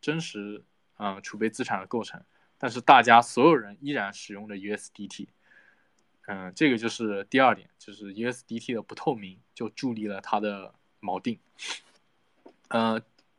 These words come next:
最后一点的话，就是U S D T跟这个加密生态，实际上它的绑定是越来越深度的，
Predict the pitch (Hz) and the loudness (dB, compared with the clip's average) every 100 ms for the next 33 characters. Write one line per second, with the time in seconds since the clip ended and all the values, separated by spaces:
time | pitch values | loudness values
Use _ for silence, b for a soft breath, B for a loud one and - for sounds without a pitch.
0 | _ - 220 180 170 113 92 87 101 92 | _ 6 6 8 4 2 -10 -8 -6 -6
1 | 98 - 104 95 90 _ b b b b | -12 -16 -14 -14 -16 _ b b b b
2 | _ 123 143 - 123 123 117 123 127 120 | _ -6 -6 -6 -16 -10 -10 -10 -4 -4
3 | - 123 127 110 120 117 117 - 104 117 | 0 -2 -2 -6 -8 -6 -8 -8 -14 -12
4 | 113 104 110 110 - 92 92 107 113 117 | -10 -8 -8 -6 -4 -4 -4 -12 -8 -6
5 | 113 101 107 104 - 113 117 117 101 | -6 -8 -8 -6 -8 -10 -14 -16 -18